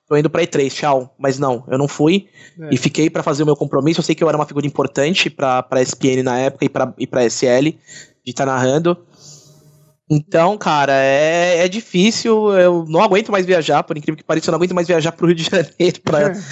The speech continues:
Speaker 1: pegar essa ponte aérea, pegar um táxi que demora mais pra você chegar no aeroporto do que de, de que você tá dentro do avião pra ir pro Rio de
Speaker 2: Sim,
Speaker 1: Janeiro.
Speaker 2: sim. É,
Speaker 1: Mas por outro
Speaker 2: cansativo.
Speaker 1: lado, por outro lado, eu fico muito contente com essa minha responsabilidade, por se tratar que eu nunca tive muita responsabilidade no começo, então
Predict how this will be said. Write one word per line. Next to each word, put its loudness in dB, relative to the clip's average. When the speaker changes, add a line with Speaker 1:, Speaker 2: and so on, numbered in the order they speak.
Speaker 1:
pegar 0
essa -2
ponte -4
aérea, 2
pegar -4
um 0
táxi -4
que -8
demora 2
mais 0
pra -2
você -2
chegar 0
no -2
aeroporto 0
do -4
que 2
de, -2
de -6
que -10
você -6
tá -2
dentro 0
do -2
avião 2
pra 0
ir 0
pro -4
Rio 4
de 2
Speaker 2:
Sim, 4
Speaker 1:
Janeiro. 2
Speaker 2:
sim. -6
É, -4
Speaker 1:
Mas 0
por 0
outro 0
Speaker 2:
cansativo. 2
Speaker 1:
lado, -4
por 0
outro -2
lado, 2
eu -6
fico -10
muito -2
contente 0
com -2
essa 0
minha 0
responsabilidade, -2
por -10
se -6
tratar -4
que -2
eu 2
nunca 0
tive 0
muita 0
responsabilidade -4
no -2
começo, -2
então 0